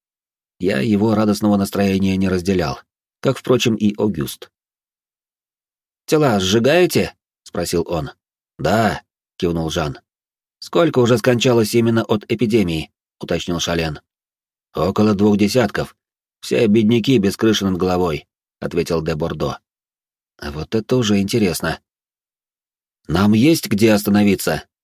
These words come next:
спросила маркиза. "Может, для борьбы с эпидемией вы организовали оперативный штаб или что-то в этом духе?"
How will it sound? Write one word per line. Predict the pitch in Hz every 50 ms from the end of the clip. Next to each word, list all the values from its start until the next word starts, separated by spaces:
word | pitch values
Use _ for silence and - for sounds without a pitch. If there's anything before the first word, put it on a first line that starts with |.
| _ _
спросила | - - 71 73 - 82 80 78 76
маркиза. | 80 78 76 - 85 76 67 69 65 - _ _ _ _ _ _ _ _ _ _ _ -
"Может, | 73 80 82 - 98 90
для | 87 92 92 90
борьбы | 95 92 95 90 98 95
с | -
эпидемией | 90 - 98 90 98 98 95 98 95 95 92
вы | 90 98 101
организовали | 95 92 98 95 98 90 95 98 95 95 95 92
оперативный | 92 - 101 95 95 - 104 95 98 95
штаб | - - - 95 110 104 - - _ _ -
или | - - 101
что-то | 90 - 98 85 92
в | 95
этом | 90 - 87 85 82
духе?" | 95 101 104 113 107 101